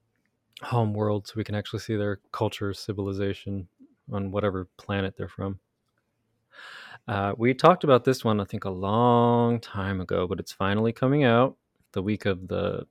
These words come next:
twelfth. They, Them, and it'll be on Peacock.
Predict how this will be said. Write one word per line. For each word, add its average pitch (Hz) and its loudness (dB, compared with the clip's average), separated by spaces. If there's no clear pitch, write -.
twelfth. 98 -2
They, 113 6
Them, 92 -4
and 98 -4
it'll 98 0
be 107 0
on 113 4
Peacock. - -2